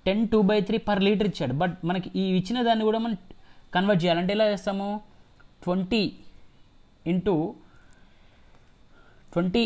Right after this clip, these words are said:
into ఏం రాస్తామండి? త్రీ బై టూ, అంతే కదా? వన్ వన్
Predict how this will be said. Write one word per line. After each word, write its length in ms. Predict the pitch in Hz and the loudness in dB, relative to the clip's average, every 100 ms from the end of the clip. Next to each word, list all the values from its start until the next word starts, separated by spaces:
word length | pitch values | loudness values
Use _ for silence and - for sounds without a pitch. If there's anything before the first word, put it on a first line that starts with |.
| 180 | 0
into 200 | 180 208 175 254 - - _ - - - - - - 170 | 0 0 0 -2 -10 -20 _ -20 -20 -20 -20 -20 -6 -4
ఏం 100 | 190 | -2
రాస్తామండి? 420 | 196 208 196 214 330 - - - - _ _ - - - - _ _ - - - - - _ - - - _ - - | -2 -2 -4 -4 -6 -8 -20 -20 -20 _ _ -20 -20 -20 -20 _ _ -20 -20 -20 -20 -20 _ -20 -20 -20 _ -12 -2
త్రీ 120 | 190 208 151 | 0 2 2
బై 100 | 156 165 | 2 0
టూ, 60 | 143 - - - | -4 -10 -14 -6
అంతే 120 | 156 165 | -2 0
కదా? 80 | 135 | 0
వన్ 100 | 165 | -2
వన్ 100 | 185 | 0